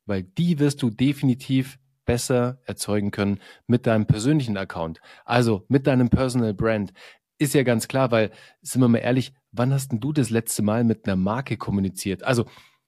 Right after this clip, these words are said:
hast du überhaupt auf LinkedIn schon mal mit einem Unternehmensaccount agiert? Also ich bin ganz ehrlich, auch so mit unserem eigenen,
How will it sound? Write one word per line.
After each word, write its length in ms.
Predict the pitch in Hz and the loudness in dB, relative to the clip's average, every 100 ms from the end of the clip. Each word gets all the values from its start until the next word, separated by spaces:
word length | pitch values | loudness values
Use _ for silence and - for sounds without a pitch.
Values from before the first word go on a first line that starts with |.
| _ _ | _ _
hast 240 | - 131 | -4 -2
du 60 | 147 | -2
überhaupt 480 | 147 160 165 143 - | -2 0 0 0 -2
auf 120 | 101 | -2
LinkedIn 360 | 117 135 135 120 | 0 0 0 -2
schon 180 | 127 | 0
mal 120 | 127 117 | 2 2
mit 200 | 120 - | 0 -2
einem 240 | 113 120 | -2 -2
Unternehmensaccount 1040 | 127 113 107 117 156 139 120 - 113 117 | -2 -2 0 2 2 0 -2 -4 -2 -2
agiert? 480 | 110 101 139 165 - | -4 -2 0 0 -4
Also 200 | 110 113 | -6 -6
ich 180 | - 160 | -6 -2
bin 160 | 175 165 | 0 2
ganz 220 | 143 123 | 2 2
ehrlich, 400 | 131 156 170 - _ | 0 0 -2 -6 _
auch 120 | - 139 | -2 0
so 140 | 170 | 2
mit 120 | 143 | 2
unserem 280 | 143 127 127 | 2 2 2
eigenen, 560 | 127 135 120 139 - | 0 2 2 2 -4